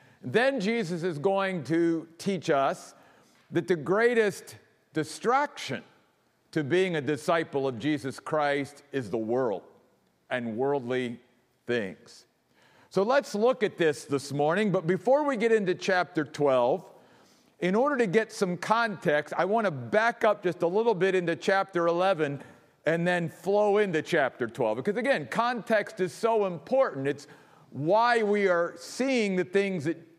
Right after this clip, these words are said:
we're seeing in chapter twelve. If you recall from last week, in chapter eleven, especially at the end,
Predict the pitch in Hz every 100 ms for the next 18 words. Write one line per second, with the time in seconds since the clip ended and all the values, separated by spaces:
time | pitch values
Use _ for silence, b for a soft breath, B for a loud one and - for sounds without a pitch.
0 | _ 151 160 - 254 208 123 107 131 139
1 | 175 151 - 131 - 143 - - - _
2 | _ _ _ _ _ b b b b 175
3 | 175 196 202 214 277 247 214 202 208 220
4 | - 196 196 156 - - B B B B
5 | _ 226 262 208 214 190 - 165 156 156
6 | 196 196 - 247 - 240 220 202 165 156
7 | 139 165 170